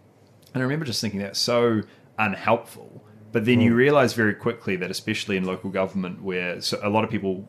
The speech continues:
Speaker 1: claim to be independent and some people genuinely are, um, but, uh, uh, many of them use it as an attempt to sort of almost hide away from, from, um, their, their actu-, their political statements. And so, you know, I,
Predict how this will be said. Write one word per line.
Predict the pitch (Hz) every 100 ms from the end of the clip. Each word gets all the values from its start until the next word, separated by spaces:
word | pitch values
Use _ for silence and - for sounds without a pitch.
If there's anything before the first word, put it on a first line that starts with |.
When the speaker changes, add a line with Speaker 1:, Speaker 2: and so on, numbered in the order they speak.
| -
Speaker 1:
claim | - 101 101
to | -
be | 95 90
independent | 92 87 - 90 87
and | 92
some | - 110
people | 107 95 90
genuinely | - 104 104 95 90 87
are, | 87 85 85 - - _ -
um, | 92 90 85 85 82 - - -
but, | 92 - -
uh, | 98
uh, | 98 95 87 104
many | 107 107
of | 98
them | 95
use | 95 95
it | 92
as | 90
an | 92
attempt | 85 - 90
to | 101
sort | - 92
of | 90
almost | 95 90 -
hide | 98 98
away | 92 95 95
from, | - 104 95 95 98 - - -
from, | - 107 98 95 90
um, | 95 95 95 92
their, | 98 95
their | 98 101 101
actu-, | -
their | 101
political | 92 104 98 101
statements. | - 120 - 135 101
And | 95
so, | 104 95
you | 92
know, | 92
I, | 95